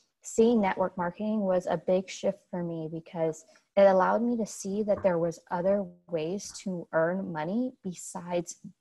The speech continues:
doing what I had been taught to do. So it was really cool because it started to open up my mind to that fact. But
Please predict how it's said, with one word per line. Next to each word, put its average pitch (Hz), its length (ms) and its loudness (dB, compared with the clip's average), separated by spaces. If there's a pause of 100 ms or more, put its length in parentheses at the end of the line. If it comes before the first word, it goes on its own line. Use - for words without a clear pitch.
doing 165 300 -6
what 156 200 -6
I 151 160 -2
had 156 280 -8
been 139 180 -14
taught - 400 -6
to - 140 -10
do. 160 440 -6
So 165 240 -2 (340)
it 220 60 2
was 214 220 0
really 233 300 4
cool 208 200 2
because 196 300 -2
it - 100 -14
started 190 260 0
to - 60 0
open 190 180 0
up 180 140 -2
my 160 140 -6
mind 156 480 -6 (380)
to 214 260 2
that - 260 0
fact. - 480 0
But 175 400 2